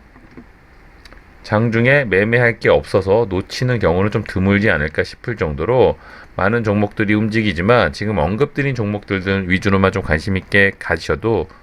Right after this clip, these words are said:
충분한 매매 전략 준비가 가능할 거라고 보입니다. 자, 이외에도 여러 가지 관심 있는 재료 일정이 있는 종목들도 있지만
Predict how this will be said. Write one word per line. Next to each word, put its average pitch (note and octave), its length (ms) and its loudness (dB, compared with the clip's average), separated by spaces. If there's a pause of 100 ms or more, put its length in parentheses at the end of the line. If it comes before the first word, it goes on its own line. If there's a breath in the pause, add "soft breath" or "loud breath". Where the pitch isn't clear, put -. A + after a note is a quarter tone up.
(140)
충분한 B2+ 720 -2
매매 F#2 280 0
전략 E2 540 -2
준비가 E2 420 -4
가능할 E2 440 -4
거라고 E2 360 0
보입니다. C2 720 -2 (640 loud breath)
자, F2+ 160 0
이외에도 A2+ 920 2
여러 F#2+ 180 4
가지 G#2 440 0
관심 F#2+ 360 -8
있는 F2 340 -4
재료 F#2 220 -2
일정이 G2 380 0
있는 E2+ 260 -4
종목들도 E2+ 640 -4
있지만 D#2+ 600 0